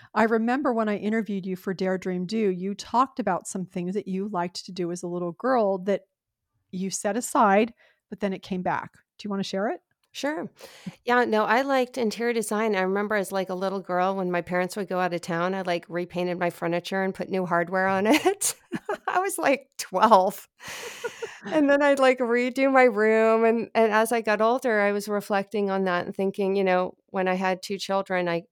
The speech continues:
Speaker 2: I did go back and get my master's in design. And I just thought, "If I watch another episode of Barney, I'm gonna lose my mind."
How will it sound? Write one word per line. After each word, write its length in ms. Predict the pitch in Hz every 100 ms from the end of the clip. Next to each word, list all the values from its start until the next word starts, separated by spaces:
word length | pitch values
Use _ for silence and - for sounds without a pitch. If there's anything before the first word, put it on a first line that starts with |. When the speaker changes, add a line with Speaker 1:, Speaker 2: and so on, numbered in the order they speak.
| -
Speaker 2:
I 120 | 180
did 260 | 180 185
go 140 | - 180
back 240 | 175 170 170
and 160 | 180
get 260 | 160 170 170
my 100 | 180
master's 500 | 170 170 170 - 175
in 120 | 180
design. 600 | 175 170 175 170 165 175 - - - _ _
And 360 | 190 180 180 180
I 100 | 175
just 220 | 190 -
thought, 160 | 185 180
"If 120 | 185
I 100 | 190
watch 260 | 180 180
another 300 | 190 180 175
episode 380 | 170 170 - 180
of 80 | 170
Barney, 300 | 165 175 175
I'm 120 | 160
gonna 180 | 165 160
lose 220 | 160 165
my 120 | 170 160
mind." 400 | 156 180 165